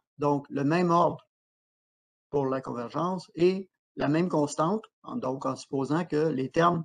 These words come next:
sup-, euh, les termes supplémentaires d'ordre plus élevé sont, euh, sont, sont faibles. Donc, on peut combiner ces deux équations-là,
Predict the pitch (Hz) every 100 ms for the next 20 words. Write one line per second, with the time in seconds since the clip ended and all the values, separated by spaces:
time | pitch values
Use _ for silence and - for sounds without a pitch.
0 | - - - - 139 139 135 131 131 135
1 | _ _ _ _ - 131 127 151 156 147
2 | 127 - - 147 131 131 165 165 147 143
3 | 151 131 120 127 180 - 147 151 147 131
4 | 123 123 120 131 139 123 - 143 131 143
5 | 180 294 - - _ _ _ _ 143 165
6 | 170 143 139 156 160 156 - 151 143 151
7 | 170 151 139 143 143 139 131 - 127 147